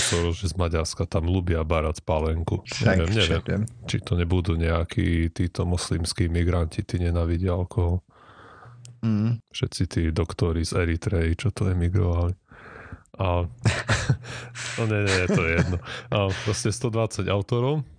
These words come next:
Speaker 1: a urobili, a, metaštúdiu, hej, čiže sa pozreli na mnoho iných štúdií, a nejak zagregovali tie dáta a zaujímalo ich, či popíjanie je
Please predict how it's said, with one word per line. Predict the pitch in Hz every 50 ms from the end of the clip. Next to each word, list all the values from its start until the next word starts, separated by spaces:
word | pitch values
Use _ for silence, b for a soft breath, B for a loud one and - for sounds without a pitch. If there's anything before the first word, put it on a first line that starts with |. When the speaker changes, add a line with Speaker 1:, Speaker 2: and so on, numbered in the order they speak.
| - - - - - _ _ _ _ _ - - -
Speaker 1:
a | - - -
urobili, | 101 98 95 95 95 85 101 101 95 92 90 90 90 92 -
a, | - - 92 85 85
metaštúdiu, | 85 87 82 - - 85 - - - 95 80 78 85 78 76
hej, | 78 80 82
čiže | - - 87 82 85
sa | 82 - -
pozreli | - - 101 87 95 92 90 87 90 87
na | 82 85
mnoho | 85 90 90 85 82 80 78 -
iných | 95 110 123 120
štúdií, | - - - - 120 104 107 110 107 104 98 87 - - _
a | - 104
nejak | 87 82 85 82 80
zagregovali | 92 95 87 85 90 87 90 90 90 87 85 85 82
tie | - - 82
dáta | 82 92 101 101 - -
a | - - 87
zaujímalo | 82 95 90 92 90 90 87 87 85 85
ich, | 82 82 82 78
či | - - 95 87 82 82
popíjanie | - - 95 - - 95 95 90 90 85 87 85
je | 82 80 78 78